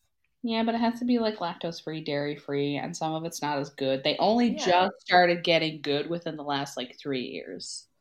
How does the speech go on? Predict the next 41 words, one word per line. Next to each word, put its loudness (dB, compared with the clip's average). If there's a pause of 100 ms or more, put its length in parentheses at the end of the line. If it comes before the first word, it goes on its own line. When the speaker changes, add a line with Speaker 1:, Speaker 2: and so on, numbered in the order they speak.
(1300)
Speaker 2:
Mm-hmm. -14 (280)
Speaker 1:
Still, 6
I 6
could -2
go 4
without 0
eating -4
ice -6
cream -6
for -6
the -4
rest -4
of -16
my -2
life. -4
I -2
don't, -2
I 2
didn't 0
miss -4
it -4
as -6
much -6
as -6
I -4
missed, -8
like, -8
other -4
stuff. -10 (520)
Speaker 2:
Um, -10 (1000)
I, -6 (1800)
I -14
don't -14
like -8
it -8
all -2
the -12
time. -8
In -6
the -8
summers -10